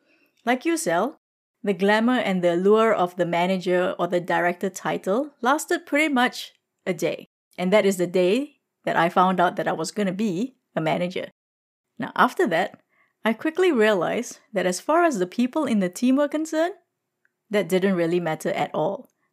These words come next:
I had to prove myself and earn their trust. The real hard work of a manager is not getting the position or the title, but it is to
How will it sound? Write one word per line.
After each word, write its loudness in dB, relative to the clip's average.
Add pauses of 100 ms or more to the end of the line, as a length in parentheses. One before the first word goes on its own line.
I 0
had -2
to -4
prove -2
myself -2 (160)
and 0
earn -4 (180)
their 0
trust. -12 (920)
The 0
real 4
hard 2
work 2
of 0
a -2
manager -2
is -6
not -2
getting 2
the -2
position -8 (160)
or 2
the -4
title, -8 (640)
but 0
it 0
is 0
to -8